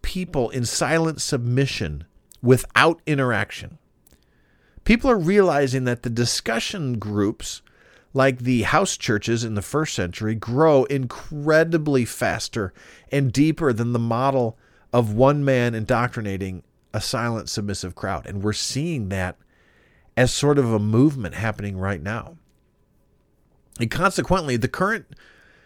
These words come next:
church-forced submission model, if you want to call it that way,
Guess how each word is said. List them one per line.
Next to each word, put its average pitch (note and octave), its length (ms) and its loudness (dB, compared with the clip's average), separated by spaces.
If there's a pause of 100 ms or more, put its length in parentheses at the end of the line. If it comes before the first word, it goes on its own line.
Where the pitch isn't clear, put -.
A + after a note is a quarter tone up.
(320)
church-forced F#3 1000 2
submission C3+ 840 2
model, F2 460 0
if - 140 -6
you A#2 60 -2
want G#2 100 0
to G2+ 60 -2
call G2+ 240 0
it F2 80 -4
that D#2 180 -4
way, F2 240 -6